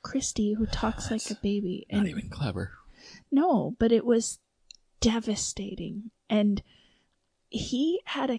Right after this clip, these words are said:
Speaker 1: kid at our kids' school for a while, and I, the first time I saw him, I was just like, "Ugh."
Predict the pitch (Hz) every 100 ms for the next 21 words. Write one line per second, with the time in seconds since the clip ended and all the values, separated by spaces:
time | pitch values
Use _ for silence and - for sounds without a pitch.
0 | - - - 185 185 214 - _ _ -
1 | 208 190 - - 190 190 - - 202 196
2 | - - - 196 190 214 - - 233 226
3 | 220 226 233 226 - - 220 202 185 -
4 | _ _ _ _ _ _ _ _ - 202
5 | 208 220 233 - _ _ _ _ _ _
6 | _ _ - 220 202 - 294 339 - 226
7 | 196 - 196 175 165 160 175 190 - 185
8 | - - 190 - -